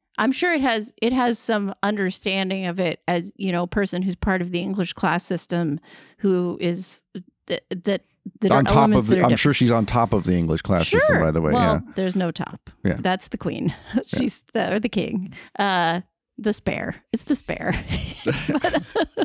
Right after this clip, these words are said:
Speaker 1: <laughs> but I just, I don't know. I, I, I like the idea of the expansion of something to be like, "Hey, you know what? What if you just go to a world where you can do whatever you want and,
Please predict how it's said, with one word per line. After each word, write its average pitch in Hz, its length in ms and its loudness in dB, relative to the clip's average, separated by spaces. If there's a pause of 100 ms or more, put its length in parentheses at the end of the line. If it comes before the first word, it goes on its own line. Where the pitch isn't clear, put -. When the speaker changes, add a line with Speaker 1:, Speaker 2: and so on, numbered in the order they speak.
Speaker 1:
<laughs> - 120 -4 (960)
but 453 100 2 (100)
I 440 200 0
just, 453 260 -2
I 381 140 -2
don't 392 140 -2
know. - 220 -2
I, 349 140 -2 (120)
I, 359 360 -2 (120)
I 285 120 0
like 330 320 -2
the - 100 -4
idea 214 520 0
of 202 100 -2
the 202 100 2
expansion 190 1000 0
of 175 160 0
something 165 520 -4
to 196 80 -8
be 233 140 -4
like, 226 220 -2
"Hey, 403 300 0
you 403 60 -2
know 415 160 0
what? 415 360 0 (260)
What 262 260 2
if - 200 -2
you 269 160 0
just 254 340 -4
go 214 220 0
to 269 60 2
a 254 160 2
world 196 460 0
where 175 100 0
you 175 140 -4
can 185 160 -6
do 175 180 -6
whatever 240 640 -2
you 226 240 -2
want 175 580 -2 (340)
and, 185 460 -4